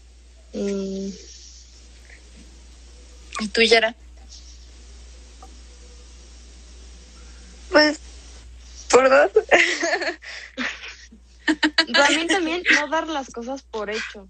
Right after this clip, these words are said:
Speaker 1: O sea, sí, no dar las cosas por hecho. O sea, no sé. Pero si ya tienes planes para mañana, pues, no sabes si en verdad van a suceder o,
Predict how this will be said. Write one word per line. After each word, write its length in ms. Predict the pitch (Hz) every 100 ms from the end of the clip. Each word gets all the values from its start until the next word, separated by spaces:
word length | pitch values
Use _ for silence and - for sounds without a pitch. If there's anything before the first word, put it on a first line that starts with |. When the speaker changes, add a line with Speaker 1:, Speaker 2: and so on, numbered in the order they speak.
| - -
Speaker 1:
O 100 | 208
sea, 480 | 220 214 202 202 202 226 - _ - - -
sí, 200 | 330 349
no 180 | 285 302
dar 200 | 330 -
las 160 | 247
cosas 260 | - 226 247
por 200 | - 190
hecho. 240 | 202 -
O 20 | 202
sea, 140 | 196
no 260 | 190 190 202
sé. 340 | - 208 208 - -
Pero 160 | - 202
si 80 | 208
ya 100 | 214
tienes 300 | 220 240 226
planes 320 | - 214 233
para 220 | - 208 202
mañana, 420 | 196 196 196 233
pues, 260 | 226 214 - - - - - - - - -
no 140 | 196 220
sabes 440 | 226 254 269 247
si 60 | 208
en 100 | 196
verdad 160 | 196 208
van 200 | 220 240
a 120 | 240
suceder 760 | 240 214 208 196 220 240 233 214
o, 360 | 202 196 202